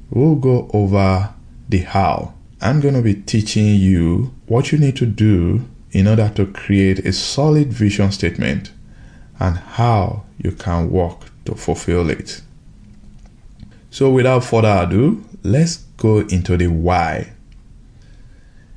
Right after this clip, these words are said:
The Bible says, "People perish for lack of vision." This tells you why everyone must have a vision for the life that they want.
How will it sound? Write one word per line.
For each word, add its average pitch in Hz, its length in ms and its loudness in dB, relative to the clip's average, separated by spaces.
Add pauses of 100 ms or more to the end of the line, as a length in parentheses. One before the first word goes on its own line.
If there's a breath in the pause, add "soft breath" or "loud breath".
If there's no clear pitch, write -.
(120 soft breath)
The 110 100 0
Bible 170 560 0
says, - 800 -4 (240 loud breath)
"People 156 320 0
perish - 840 -2
for - 260 -4
lack 90 480 -2
of 82 180 -4
vision." - 600 -6 (1120 soft breath)
This - 200 -2
tells 113 460 2
you 104 160 4
why 92 640 0
everyone 123 560 0
must 92 260 -4
have 95 320 0
a 85 80 0
vision 85 600 -2
for 90 200 -4
the 82 120 0
life 87 580 0
that 73 200 -4
they 87 160 0
want. - 600 -6